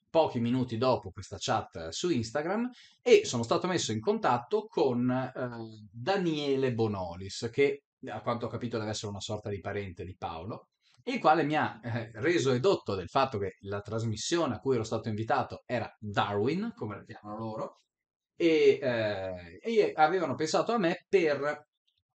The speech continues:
il ruolo che io ricopro su YouTube di filosofo d-, dedito all'ozio. Ora, la questione è, siccome io difendo, ho difeso la categoria del divano,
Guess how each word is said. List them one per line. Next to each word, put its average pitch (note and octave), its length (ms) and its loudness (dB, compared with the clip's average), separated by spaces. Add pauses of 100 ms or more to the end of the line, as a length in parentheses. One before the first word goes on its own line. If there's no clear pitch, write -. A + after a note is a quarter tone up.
(340)
il D#3 160 0
ruolo B2+ 360 4
che C3+ 120 2
io A2+ 200 2
ricopro A2 520 -2
su - 160 -4
YouTube B2+ 400 -2
di G2+ 80 -6
filosofo G#2+ 920 -4
d-, C#3 200 -8
dedito C3+ 500 2
all'ozio. F#2+ 680 -4 (440)
Ora, C3 420 2 (140)
la D#3+ 160 2
questione E3 560 2
è, G2 40 -2
siccome F#3+ 340 2
io E3+ 120 4
difendo, D3 840 0
ho G#2 120 -4
difeso A2+ 640 0
la B2+ 140 2
categoria A#2+ 420 0
del A2 160 -2
divano, B2 560 -2